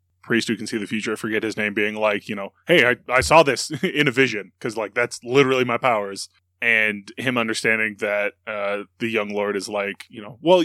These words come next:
we should hide you away, but at the same point, that's also not a good plan. We, if you leave your starter in the box, he's never gonna gain any levels. Sure, he'll never faint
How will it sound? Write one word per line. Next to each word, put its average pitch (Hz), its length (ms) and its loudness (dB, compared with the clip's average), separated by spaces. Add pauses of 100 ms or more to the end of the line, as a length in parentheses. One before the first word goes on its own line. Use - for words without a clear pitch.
(120)
we 190 160 -4
should 311 280 -2
hide 208 280 2
you 170 140 2
away, 143 260 4
but 117 140 0
at 127 100 -2
the 123 80 -10
same 165 300 -2
point, 143 460 -4 (200)
that's 120 260 0
also 131 440 2
not 107 480 2
a 120 100 -2
good 127 260 0
plan. 131 400 0 (300)
We, 113 300 0
if 123 160 0
you 117 100 2
leave 123 200 2
your 113 80 -2
starter 127 340 2
in 120 100 -2
the 110 80 -4
box, 117 440 2
he's 107 240 -10
never 110 240 -4
gonna 113 200 -4
gain 120 200 0
any 113 160 -6
levels. 120 420 -2 (200)
Sure, 202 260 2
he'll 131 160 -2
never 120 260 -4
faint 175 340 0